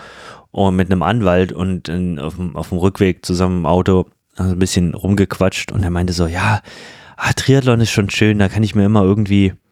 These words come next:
ein bisschen was kaufen. Ja, das ist jetzt auch nicht die teuerste Sportart.“ Wo ich auch so dachte, „Alter, äh, what? Nicht die teuerste Sportart?“ Und dann meinte ich so, „Okay.“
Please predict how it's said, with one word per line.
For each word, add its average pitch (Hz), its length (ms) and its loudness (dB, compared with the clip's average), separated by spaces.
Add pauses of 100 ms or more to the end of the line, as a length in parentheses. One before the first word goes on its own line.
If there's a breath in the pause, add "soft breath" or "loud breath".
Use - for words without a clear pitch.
(440)
ein 92 100 -4
bisschen 101 260 0
was 92 180 0
kaufen. 95 480 -2 (120)
Ja, 90 100 -4
das 95 160 -4
ist 92 100 -8
jetzt 95 180 0
auch 98 100 4
nicht 101 180 0
die 101 80 0
teuerste 101 480 0
Sportart.“ 85 580 -2 (540 loud breath)
Wo 101 60 -8
ich 101 160 -2
auch 110 120 2
so 123 120 -4
dachte, 101 320 -4
„Alter, 95 360 0 (180)
äh, 92 140 -10
what? 151 560 -2
Nicht 117 220 -2
die 120 60 0
teuerste 123 400 2
Sportart?“ 127 580 0 (560 loud breath)
Und 113 380 2
dann 107 220 -2
meinte 110 240 2
ich 104 40 -6
so, 101 340 2 (360)
„Okay.“ 131 580 0